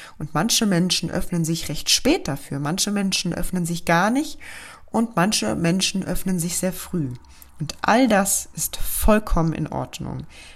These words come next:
Das Wichtigste ist, dass du schaust, okay, was kann ich vielleicht dem Menschen Liebevolles mitgeben? Ich reagiere in Liebe und Freundlichkeit. Ich glaube, da kannst du dem Menschen mehr mitgeben,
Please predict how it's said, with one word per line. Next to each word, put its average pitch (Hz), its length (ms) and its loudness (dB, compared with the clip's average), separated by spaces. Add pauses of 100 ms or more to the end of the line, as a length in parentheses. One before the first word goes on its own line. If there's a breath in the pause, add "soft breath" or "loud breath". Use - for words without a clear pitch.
Das - 240 0
Wichtigste 226 520 0
ist, 151 320 -6
dass - 180 -4
du 247 300 0
schaust, 147 600 -2
okay, 202 460 -4 (480 loud breath)
was 175 260 0
kann 160 180 -2
ich 156 120 -4
vielleicht 143 300 -6
dem 147 100 -2
Menschen 143 380 -2
Liebevolles 233 720 4
mitgeben? 175 680 -2 (580 loud breath)
Ich - 220 -2
reagiere 131 460 -4
in 135 160 -6
Liebe 190 300 4
und 170 160 0
Freundlichkeit. 143 640 -4
Ich - 80 -14
glaube, 135 300 -4
da 127 160 -6
kannst 131 260 -10
du - 60 -10
dem - 140 -10
Menschen 131 400 -6
mehr 151 160 -2
mitgeben, 165 680 -2